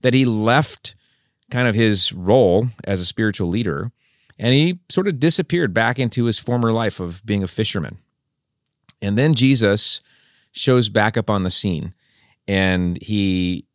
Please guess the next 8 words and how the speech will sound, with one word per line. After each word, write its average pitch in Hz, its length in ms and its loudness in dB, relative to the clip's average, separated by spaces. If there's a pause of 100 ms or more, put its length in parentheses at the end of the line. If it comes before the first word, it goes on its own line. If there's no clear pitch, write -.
reintroduces 101 1040 2
himself 87 380 0
to 76 100 -10
Peter, 76 520 -6 (180)
and 82 480 -2
he 104 380 -4
invites 101 600 0 (100)
Peter 80 500 -4